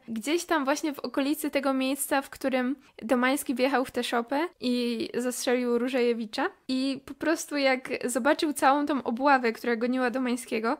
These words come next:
to pomyślał sobie, że to on jest celem tej obławy, że to jego gonią. No i absolutnie spanikował. Zaczął uciekać i zamówił taksówkę przez telefon.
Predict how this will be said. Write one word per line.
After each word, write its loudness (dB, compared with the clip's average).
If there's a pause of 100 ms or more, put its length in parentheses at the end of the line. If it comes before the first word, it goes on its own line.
to 4
pomyślał 2
sobie, 0
że -4
to 2
on 6
jest 0
celem 6
tej 2
obławy, 0
że 0
to 0
jego 4
gonią. 0 (240)
No 6
i 4
absolutnie 2
spanikował. 0 (280)
Zaczął 2
uciekać -2 (220)
i 0 (220)
zamówił 4
taksówkę 0
przez -8
telefon. -2